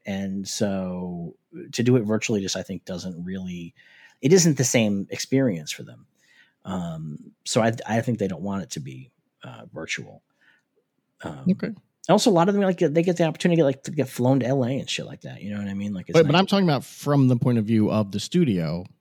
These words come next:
Speaker 2: I
Speaker 1: Oh,
Speaker 2: think
Speaker 1: well, from the
Speaker 2: virtual
Speaker 1: point of
Speaker 2: makes
Speaker 1: view of
Speaker 2: more
Speaker 1: the
Speaker 2: sense.
Speaker 1: studio is that they get, they get these pops.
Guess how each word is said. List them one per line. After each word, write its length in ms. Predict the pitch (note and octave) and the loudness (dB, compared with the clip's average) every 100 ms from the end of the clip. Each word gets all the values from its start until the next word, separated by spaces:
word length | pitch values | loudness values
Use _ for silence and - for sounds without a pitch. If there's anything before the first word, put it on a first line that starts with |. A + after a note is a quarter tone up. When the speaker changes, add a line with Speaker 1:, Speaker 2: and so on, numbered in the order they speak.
| _ _ _ _ _ - | _ _ _ _ _ -4
Speaker 2:
I 80 | A2+ | 4
Speaker 1:
Oh, 60 | A#3+ | 8
Speaker 2:
think 80 | |
Speaker 1:
well, 80 | A#3 | 8
from 180 | G3+ E3+ | 6 4
the 60 | E3+ | 6
Speaker 2:
virtual 200 | G#3 G3+ | 6 6
Speaker 1:
point 140 | G#3+ | 6
of 60 | F#3 | 8
Speaker 2:
makes 60 | |
Speaker 1:
view 80 | G3 | 8
of 20 | |
Speaker 2:
more 60 | F3 | 6
Speaker 1:
the 40 | |
Speaker 2:
sense. 140 | D#3 G3+ | 6 4
Speaker 1:
studio 400 | A3 G3 D#3+ D3+ | 4 6 8 6
is 80 | |
that 140 | C#3 C3+ | 4 4
they 120 | C#3 | 4
get, 380 | C#3 C3+ A#2 - | 6 2 2 -6
they 220 | C#3 B2 | -4 0
get 200 | C3 C3+ | 4 4
these 140 | C3 B2+ | 2 0
pops. 320 | - A#2+ A#2+ | 0 -2 -2